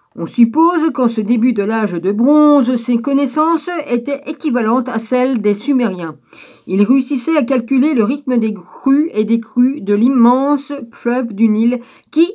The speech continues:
de la même façon que l'Euphrate et le Tigre au Moyen-Orient, inonda ponctuellement la vallée entre les déserts. C'est ce qui constitua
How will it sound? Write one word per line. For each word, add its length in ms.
de 120
la 140
même 240
façon 420
que 160
l'Euphrate 600
et 280
le 200
Tigre 420
au 80
Moyen-Orient, 840
inonda 600
ponctuellement 680
la 180
vallée 540
entre 360
les 120
déserts. 540
C'est 180
ce 120
qui 280
constitua 720